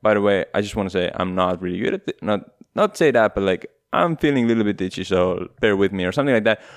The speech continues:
I feel like it's not something that the audience necessarily likes, but they have a different perspective after that. They're like, "Okay, I know that presenter has addressed the infor-, like, uh, situation now,"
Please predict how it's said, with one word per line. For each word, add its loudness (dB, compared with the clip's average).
I 0
feel 0
like -2
it's -12
not 2
something -4
that -6
the -4
audience 0
necessarily -2
likes, 0
but -2
they 2
have 0
a -12
different -8
perspective -8
after -10
that. -6
They're -10
like, -10
"Okay, 0
I 0
know 2
that -2
presenter -2
has 0
addressed -6
the -4
infor-, -6
like, -4
uh, -2
situation -4
now," 0